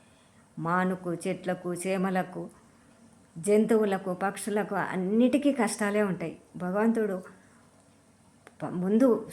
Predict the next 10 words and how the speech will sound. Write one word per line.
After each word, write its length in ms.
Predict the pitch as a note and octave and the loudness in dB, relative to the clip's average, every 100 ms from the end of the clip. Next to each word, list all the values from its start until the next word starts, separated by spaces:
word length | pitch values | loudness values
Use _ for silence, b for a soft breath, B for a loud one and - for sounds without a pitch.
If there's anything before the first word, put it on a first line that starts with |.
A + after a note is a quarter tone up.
| - | -8
సృష్టించినప్పుడు 920 | F#3 - A3+ A3+ G#3+ G3 - E3+ F3+ | -6 -2 0 2 0 -4 -4 -4 -4
జీవిని 680 | F3 F3 G#3 A#3 A#3 G3 - - _ _ _ _ _ _ _ _ _ _ F#3 | -4 0 2 6 6 4 -4 -18 _ _ _ _ _ _ _ _ _ _ -6
వదులుతాడు, 680 | F3 G3 E3+ F#3+ D#3 - - _ _ _ _ _ _ _ _ _ _ _ _ _ _ F3 | -2 -2 2 2 0 -6 -16 _ _ _ _ _ _ _ _ _ _ _ _ _ _ -6
ఈ 400 | F#3 G#3+ G3+ - - - - - | 0 2 2 -4 -16 -20 -20 -12
ఆఖరికి 680 | D3 F3 A3+ A#3+ A3+ A#3 C#4 | -4 2 2 4 2 0 -2
మళ్ళీ 460 | B3 F3+ F3 G3 A#3 | -4 -4 -4 0 0
తన 480 | A3+ F3+ F3+ E3+ - - | 0 0 0 -2 -6 -6
చెంతకు 320 | F3 G3 G3+ | -4 -4 -4
తను 260 | G#3 F3+ E3 | -4 -4 -2
తీసుకెళ్తాడు. 680 | F3 F3 F3+ E3 E3 D3+ | -4 -6 -6 -8 -8 -12